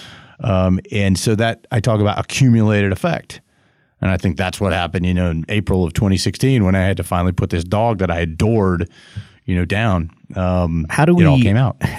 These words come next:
Speaker 2: Paul, how do we address that? Like, I don't, <laughs> my mind tells me that you don't have to let the vessel fill up, right? Like, <laughs> like, whether you have a shot glass or fifty-five gallon drum or whatever it is, right? Like, it's not necessary that that stuff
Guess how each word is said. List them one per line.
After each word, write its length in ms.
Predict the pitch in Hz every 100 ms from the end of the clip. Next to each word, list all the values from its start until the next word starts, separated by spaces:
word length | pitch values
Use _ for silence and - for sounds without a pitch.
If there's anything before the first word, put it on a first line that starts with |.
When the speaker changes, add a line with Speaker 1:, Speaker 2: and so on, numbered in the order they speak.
| -
Speaker 2:
Paul, 220 | - 135 123
how 100 | 175
do 60 |
we 80 | 165
address 360 | 98 98 101 -
that? 240 | 92 87
Like, 240 | 120 101 - -
I 60 | 143
don't, 240 | 143 - - 104 -
<laughs> 340 | _ _ _ 113
my 120 | 104
mind 320 | 165 254 196
tells 240 | 101 95 -
me 180 | 104 98
that 120 | 98
you 100 | 95
don't 180 | 120 117
have 140 | 120
to 80 | -
let 140 | 104 92
the 40 |
vessel 260 | 92 - 87
fill 240 | - 82
up, 160 | - - - - - _ _ _ _ - _ -
right? 300 | 113 127 - _ 117
Like, 360 | 110 107 - _ _
<laughs> 220 | _ -
like, 340 | 156 127 190 - - - _ _ _ _ _ _ _ -
whether 160 | 147 170
you 40 |
have 80 | 170
a 40 |
shot 260 | 156 151 143
glass 340 | 143 135 131 110
or 60 |
fifty-five 340 | 127 110 117 113
gallon 220 | 107 104
drum 360 | 110 110 107
or 80 | 101
whatever 360 | 104 110 101 98
it 80 | 98
is, 240 | 95 101
right? 320 | 110 110 110 _ -
Like, 260 | 107 - - _ _ _ _ _ -
it's 140 | 113
not 220 | 120 131 110
necessary 880 | 104 98 113 - 104 104 101 104
that 160 | 98 98
that 180 | 104 -
stuff 240 | 107 98